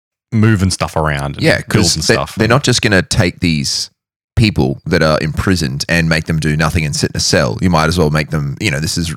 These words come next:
Speaker 2: settlers, you know, this is colonial Victoria.
Speaker 1: Yeah.
Speaker 2: Might as well get 'em working.
Speaker 1: Mm.
Speaker 2: So, or he was sentenced to six months hard labor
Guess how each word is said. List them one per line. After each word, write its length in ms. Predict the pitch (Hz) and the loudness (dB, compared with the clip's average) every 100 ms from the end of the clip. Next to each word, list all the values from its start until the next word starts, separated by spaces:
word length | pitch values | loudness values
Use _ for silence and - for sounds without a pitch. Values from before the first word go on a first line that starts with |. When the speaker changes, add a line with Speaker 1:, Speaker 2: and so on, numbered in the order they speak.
| - | -6
Speaker 2:
settlers, 720 | - 107 90 82 71 71 - - | -2 0 0 0 -2 -4 -6 -4
you 60 | |
know, 80 | 80 | -4
this 120 | 78 | -2
is 80 | 90 | -4
colonial 440 | - 90 85 80 | 0 0 0 -2
Victoria. 500 | 73 71 85 82 50 - _ | -4 -2 0 0 0 -6 _
Speaker 1:
Yeah. 260 | 95 80 - _ - | -4 -4 -6 _ -2
Speaker 2:
Might 160 | 85 | 0
as 40 | 82 | 2
well 80 | 82 | 2
get 120 | 80 | 0
'em 80 | 69 | 2
working. 460 | 73 80 65 - _ _ | 2 2 -2 -6 _ _
Speaker 1:
Mm. 200 | - 69 - _ _ | -8 -8 -10 _ _
Speaker 2:
So, 340 | - 101 92 92 | 2 4 4 4
or 340 | 131 147 80 80 | 4 4 4 2
he 160 | 107 104 | 2 4
was 140 | 101 | 4
sentenced 340 | 117 95 95 - | 2 2 0 -2
to 60 | |
six 200 | - 117 | 0 0
months 200 | 120 95 | 2 2
hard 180 | 98 85 | 2 2
labor 280 | 80 80 73 | 2 2 2